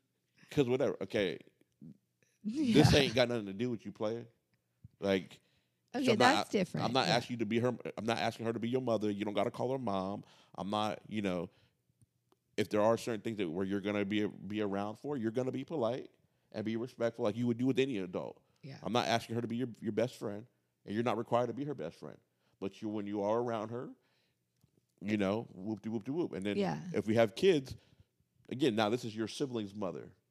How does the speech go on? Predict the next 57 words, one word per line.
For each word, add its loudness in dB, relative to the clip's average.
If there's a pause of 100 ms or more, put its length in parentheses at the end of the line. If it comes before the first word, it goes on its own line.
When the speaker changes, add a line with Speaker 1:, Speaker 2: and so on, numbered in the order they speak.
(480)
Speaker 1:
So -12
you 2
have 2
to -12
respect -6
your, -2
your -2
sibling's -2
mother -8 (340)
like 0
you 0
respect -2
your -2
own -8
mother. -8 (600)
You -10
know, -2
stuff -6
like -4
that. -2
Like, -4
for -10
me, -4
it's, 0
Speaker 2:
Yeah. -2 (280)
Speaker 1:
it's -4
deeper 0
than 0
just -2
a -8
conversation 0
that 0
looks -8
on -2
paper -2
like, -2 (400)
"I -2
don't -4
know -6
if -12
I -6
can -10
do 0
that." -8
Like, 0
there's, -2 (120)
Speaker 2:
<laughs> -12
Speaker 1:
there's 6
layers, 6
which, -6
there's -2
layers. 2
Speaker 2:
Layers, 4
yeah. -8 (640)
Speaker 1:
There's 2
layers 4 (600)
to -6